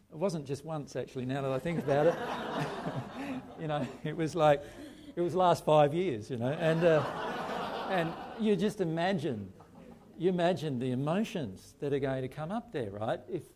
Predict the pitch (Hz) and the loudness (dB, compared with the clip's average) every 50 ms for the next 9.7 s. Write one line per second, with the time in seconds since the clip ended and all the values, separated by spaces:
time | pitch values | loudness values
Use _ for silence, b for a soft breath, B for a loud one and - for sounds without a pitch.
0 | _ _ _ - 151 143 147 175 151 151 139 127 - B B B B B B B | _ _ _ -8 -6 -6 -4 -4 -4 -4 -4 -6 -8 B B B B B B B
1 | 175 160 151 151 170 202 226 214 175 160 165 160 147 143 160 156 160 156 147 - | -4 -4 -2 0 0 2 2 2 2 2 0 0 0 0 0 0 0 0 -2 -4
2 | - 147 139 143 139 139 139 135 123 113 110 110 110 113 123 - 143 127 120 120 | -4 -4 -2 -2 -2 -2 0 -2 -2 -2 -2 -2 -4 -4 -6 -6 -8 -8 -8 -10
3 | 120 120 123 123 117 110 - - 131 120 - B B B B B B B B _ | -8 -6 -4 -4 -4 -4 -6 -6 -8 -8 -10 B B B B B B B B _
4 | - 151 139 147 - - 139 131 139 156 151 117 156 156 156 151 143 143 151 160 | -12 -10 -10 -10 -8 -8 -8 -6 -6 -6 -6 -6 -6 -6 -6 -4 -4 -4 -2 -4
5 | 147 135 - 151 139 139 - 123 123 - 131 131 127 127 123 117 107 120 120 127 | -4 -4 -4 -6 -6 -6 -8 -12 -8 -6 -4 -4 -4 -6 -6 -6 -6 -6 -4 -4
6 | 123 123 123 123 120 123 - - - 131 113 147 170 180 - 165 156 139 135 135 | -4 -4 -4 -4 -6 -8 -12 -16 -18 -14 -12 -12 -12 -10 -10 -8 -6 -4 -4 -4
7 | 131 135 110 104 92 117 120 123 135 131 123 110 104 101 98 98 101 101 - - | -4 -6 -8 -8 -6 -4 -4 -4 -4 -4 -6 -6 -8 -8 -8 -10 -12 -14 -14 -14
8 | 110 98 92 - _ - - - _ _ _ _ _ _ _ _ _ _ _ _ | -14 -14 -14 -16 _ -20 -20 -20 _ _ _ _ _ _ _ _ _ _ _ _
9 | 127 117 - 147 147 151 139 110 104 104 104 113 - | -20 -10 -4 -2 -2 -2 -2 -4 -8 -8 -10 -12 -12